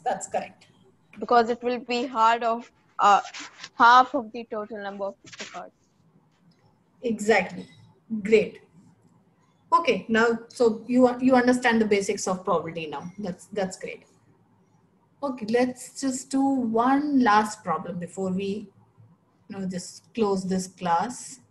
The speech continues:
Speaker 1: Then we, we'll do some more probability in the next class, and we'll also do statistics. This is the foundation of probability that we are doing now. Okay. What is the probability of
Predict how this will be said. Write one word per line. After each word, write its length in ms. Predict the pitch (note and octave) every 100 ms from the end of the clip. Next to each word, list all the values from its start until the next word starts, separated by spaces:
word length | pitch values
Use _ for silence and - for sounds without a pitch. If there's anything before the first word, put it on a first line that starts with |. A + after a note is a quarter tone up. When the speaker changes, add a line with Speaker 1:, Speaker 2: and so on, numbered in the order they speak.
| _ -
Speaker 1:
Then 280 | F#3 F#3 F#3 -
we, 220 | A3 G#3+
we'll 300 | A3 A#3 A#3
do 420 | A#3 B3+ B3+ A#3+ -
some 220 | - B3
more 180 | B3 B3
probability 540 | B3 G#3 G#3 A3 A3+
in 80 | A3
the 80 | G#3
next 320 | G3 F#3+ -
class, 240 | F#3+ F#3 F#3
and 220 | F3+ F3+
we'll 180 | F#3 F3+
also 220 | F3 G3+
do 200 | G3 F#3+
statistics. 920 | - G3 E3+ F#3+ F#3 - A3 - - _ - G3 - -
This 240 | A3+ A#3
is 100 | A#3+
the 80 | A#3
foundation 540 | A3+ F#3 F3+ F3+ F3+
of 120 | D#3+ -
probability 360 | F3 F3+ E3
that 180 | E3+ D3+
we 60 | E3
are 60 |
doing 220 | E3+ D#3+
now. 220 | E3 E3 - _ _ _ _ _ _ _ _ _ _ _ _ _ _ _ _ _ _
Okay. 600 | C4 B3+ G3+ A3+ C4 B3+ - _ _ _ _ _ _ _ _ _ _ _ _ _ _ _ _ _ _ _ _ _ _ _ _ _ _ _ _ _ _ _ _ _ _ _ _ _ _ _ _ _ _ _ _ _ _
What 280 | - A3+ A#3+
is 180 | D4 C4+
the 120 | C#4
probability 1040 | C4+ A#3 G#3+ G#3 A3 A3 A3+ G3+ A#3 C4+ -
of 720 | F#3 G3+ G#3 G#3+ G#3+ - -